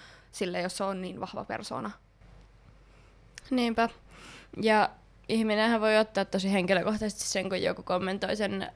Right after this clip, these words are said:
Speaker 2: vuorovaikutustyyliä tai viestintätyyliä, koska se on niin tiukasti kiinni siinä ihmisen omassa identiteetissä.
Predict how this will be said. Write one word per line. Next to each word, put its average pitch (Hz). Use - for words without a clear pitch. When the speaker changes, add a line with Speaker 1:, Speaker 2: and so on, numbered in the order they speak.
Speaker 2:
vuorovaikutustyyliä 196
tai 202
viestintätyyliä, 202
koska 190
se 190
on 185
niin 190
tiukasti 202
kiinni 208
siinä 226
ihmisen 226
omassa 226
identiteetissä. 220